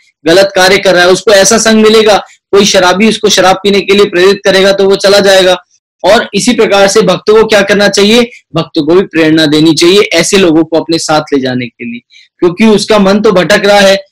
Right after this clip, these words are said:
कोई ऐसा व्यक्ति उसको गलत कार्य के लिए ले जा सकता है, आप उसको अच्छे कार्य के लिए ले जाइए।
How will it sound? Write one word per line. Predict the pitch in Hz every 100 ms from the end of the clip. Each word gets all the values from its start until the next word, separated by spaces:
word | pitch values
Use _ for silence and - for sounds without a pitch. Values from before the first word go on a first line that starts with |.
| _
कोई | 175 180
ऐसा | 180 202
व्यक्ति | 190 180 202
उसको | 190 190
गलत | 160 170 180
कार्य | 180 175
के | 170
लिए | 180 170
ले | 156
जा | 147 147
सकता | 139 - 143
है, | -
आप | 147 170
उसको | 170 156
अच्छे | 123 -
कार्य | 156 170 170
के | 180
लिए | 180
ले | 175
जाइए। | 156 147 143